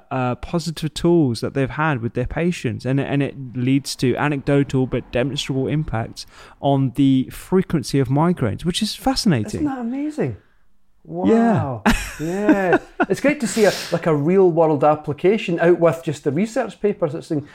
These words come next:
Speaker 2: incredible that, that that's be-, that's being used. 'Cause, 'cause then obviously it's having an effect on what is triggering the migraine by just simply
Speaker 1: Mm,
Speaker 2: getting
Speaker 1: absolutely.
Speaker 2: out.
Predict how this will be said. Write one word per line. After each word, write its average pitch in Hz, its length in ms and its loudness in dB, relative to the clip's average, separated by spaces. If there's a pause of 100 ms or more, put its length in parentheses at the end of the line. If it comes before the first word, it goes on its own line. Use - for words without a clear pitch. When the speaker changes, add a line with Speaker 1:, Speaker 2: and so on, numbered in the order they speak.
(200)
Speaker 2:
incredible 196 640 0
that, 151 220 0
that 147 180 -8
that's 156 260 -4
be-, 147 180 0
that's 147 240 -2
being 143 240 -2
used. 226 300 0 (220)
'Cause, 220 180 2 (160)
'cause 214 120 2
then 247 160 4
obviously 196 500 2
it's - 120 -2
having 165 320 4
an 139 80 2
effect 170 460 0
on 147 100 2
what 143 160 0
is - 120 -6
triggering 143 440 0
the 131 80 -2
migraine 196 540 0 (340)
by 165 140 2
just 170 200 -4
simply 147 340 4
Speaker 1:
Mm, 127 100 2
Speaker 2:
getting 165 320 2
Speaker 1:
absolutely. 123 420 2
Speaker 2:
out. 117 80 -12